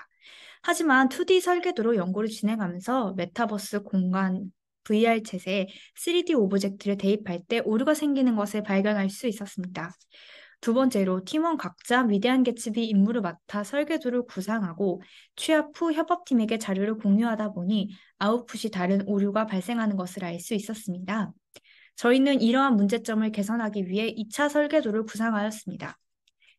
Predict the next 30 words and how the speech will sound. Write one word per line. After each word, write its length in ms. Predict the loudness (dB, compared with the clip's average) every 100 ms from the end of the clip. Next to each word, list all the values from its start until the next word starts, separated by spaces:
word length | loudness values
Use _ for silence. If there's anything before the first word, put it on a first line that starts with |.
| -4
일 120 | 0
차적으로 580 | 2 2 0 2 2 0
쓰리디 400 | 0 -2 0 2
오브젝트에 600 | 0 0 -2 -4 -4 -4
맞게 420 | -4 -8 -4 -4
쓰리디 460 | -2 -2 -2 0
설계도로 560 | -2 -4 -2 -2 0 -4
수정하고 640 | -4 -4 -2 -2 -4 -6 -8 _ -20 -20 _
브이알 340 | 0 2 2 2
챗 200 | 0 0
메타버스처럼 920 | 0 0 -2 -2 -6 -4 -2 -2 -2
공간을 440 | -2 0 2 0
빌딩하여 640 | 0 0 0 -2 -4 -6 -2
오류를 320 | 0 0 0
없앨 300 | -2 -4 -10
수 160 | -4 -4
있었고, 640 | -4 -8 -14 -10 -10 -10 _ _ _ -20 -10
팀원 300 | -2 0 0
각자 380 | -2 -4 -2 2
등장인물을 600 | 4 4 6 6 4 2
맡아 320 | -2 -4 -6
설계도를 560 | -2 0 0 0 -2 -2
그리지 340 | -2 -2 -4
않고 460 | -8 -10 -10 -8 -8 -12 _
설계도 520 | -4 -2 0 0 -2
담당 400 | -2 0 0 0
팀원을 440 | -2 -4 -2 0 -2
정하여 400 | -4 -6 -2 -2
오류를 440 | 0 2 2 0
줄여 400 | -2 -2 -4 -4